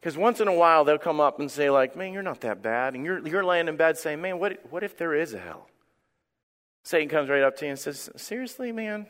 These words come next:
Come on. You know that stuff's just a big Band-Aid, that they, that preacher's just after your money. He's all, all, you know what it is? He just, it's all his hair gel that he needs and all that. You know, he's, he's saving up for a new wig and he needs bigger offerings." And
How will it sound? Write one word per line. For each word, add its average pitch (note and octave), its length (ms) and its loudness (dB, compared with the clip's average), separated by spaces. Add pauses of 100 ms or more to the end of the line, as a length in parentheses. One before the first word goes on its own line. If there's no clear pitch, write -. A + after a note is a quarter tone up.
(160)
Come G#3 200 -16
on. - 180 -14 (960)
You C#4 60 -10
know D#4+ 120 -4
that F3 120 2
stuff's - 320 0
just D3+ 180 -2
a C3+ 40 -8
big C3 260 -2
Band-Aid, D#3 360 -2
that C#3+ 120 -2
they, E3 140 4 (220)
that - 520 -8
preacher's F3 380 -8
just D3+ 260 -8
after D3+ 240 -6
your C3+ 160 -4
money. G#2 400 -6 (760)
He's G#3+ 260 -4
all, - 260 -4
all, - 260 2
you A#3 160 -2
know D4 140 0
what G#3+ 120 2
it G#3 60 0
is? A3+ 180 0
He B3 140 -6
just, F#3+ 260 -6 (340)
it's - 140 -6
all E3 220 6
his D3+ 220 0
hair D#3 260 2
gel A#2+ 280 2
that G#2+ 120 2
he A#2 160 -8
needs G#2+ 340 -4
and A#2+ 80 -2
all B2 200 2
that. B2 180 4
You D3+ 100 -4
know, C3+ 120 2
he's, E3+ 260 -6 (180)
he's F#3+ 200 -2
saving F3 280 4
up F3 120 4
for E3 100 0
a D3 60 0
new D3+ 160 -2
wig B2+ 260 4
and C3 80 -4
he D#3+ 80 -4
needs C#3 180 -4
bigger C3 300 2
offerings." A2 500 0
And A2+ 140 -4